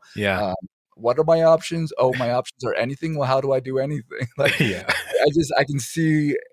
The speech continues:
Speaker 2: Erica, you know, two years ago, her brain just spinning, trying to figure everything out, compared to now where I feel a lot more comfortable,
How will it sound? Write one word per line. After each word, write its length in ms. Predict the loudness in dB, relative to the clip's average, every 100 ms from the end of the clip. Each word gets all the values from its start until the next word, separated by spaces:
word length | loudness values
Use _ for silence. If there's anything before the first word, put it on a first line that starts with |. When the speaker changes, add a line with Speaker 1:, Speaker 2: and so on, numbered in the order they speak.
| 4
Speaker 2:
Erica, 840 | 6 6 4 2 2 4 2 0 -2
you 80 |
know, 140 | -6 -6
two 240 | -6 -6
years 360 | -4 -4 -4 -6
ago, 380 | -4 -2 0 -2
her 140 | -4 -8
brain 380 | -6 -4 -4 -6
just 280 | -8 -8 -10
spinning, 400 | -8 -6 -6 -6
trying 260 | -4 -4
to 60 | -6
figure 260 | -8 -4
everything 380 | -4 -6 -10 -4
out, 200 | -4 -4
compared 340 | -8 -8 -8 -6
to 40 | -6
now 240 | -4 -4
where 100 | -4
I 80 | -4
feel 200 | -6 -6
a 20 | -4
lot 120 | -4
more 140 | -6 -10
comfortable, 640 | -10 -10 -12 -16 -12 -12